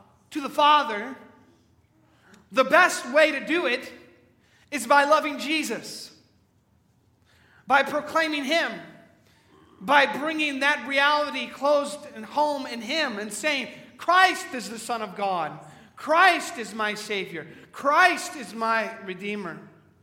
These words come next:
The Father loves us because we love the Son,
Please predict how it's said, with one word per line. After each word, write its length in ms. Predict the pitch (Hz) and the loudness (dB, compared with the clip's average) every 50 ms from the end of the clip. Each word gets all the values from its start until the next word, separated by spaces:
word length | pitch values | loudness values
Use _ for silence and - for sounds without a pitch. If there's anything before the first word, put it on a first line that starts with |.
| _ _ _ _ - _ _ _ _ _ _ _ _ _ _ _ _ _ _ _ _ _ _ _ _ _ - - - - - - - - 320 _ _ - - - - - - _ _ _ _ _ _ _ _ _ _ _ _ _ _ _ _ _ | _ _ _ _ -20 _ _ _ _ _ _ _ _ _ _ _ _ _ _ _ _ _ _ _ _ _ -20 -20 -20 -20 -20 -20 -20 -20 -20 _ _ -20 -20 -20 -20 -20 -20 _ _ _ _ _ _ _ _ _ _ _ _ _ _ _ _ _
The 60 | 139 139 | -20 -12
Father 520 | 143 208 202 208 208 196 185 180 175 165 | -6 -2 0 2 2 0 0 -2 -6 -8
loves 320 | 160 170 180 180 175 - | -6 -4 -4 -4 -4 -8
us 340 | 165 151 147 147 - - - - _ _ _ _ _ _ _ _ _ _ _ _ _ _ _ _ _ | -10 -12 -12 -14 -18 -20 -20 -20 _ _ _ _ _ _ _ _ _ _ _ _ _ _ _ _ _
because 580 | _ _ - 196 185 175 165 156 143 - - - - | _ _ -10 -8 -6 -6 -6 -8 -12 -14 -18 -18 -16
we 80 | 170 165 | -16 -8
love 540 | 160 170 170 170 160 156 156 156 - - 151 | -4 -2 -2 -2 -2 -6 -10 -14 -18 -20 -20
the 80 | 139 | -18
Son, 440 | - - - 202 190 180 151 127 - | -18 -14 -12 -10 -10 -10 -12 -14 -18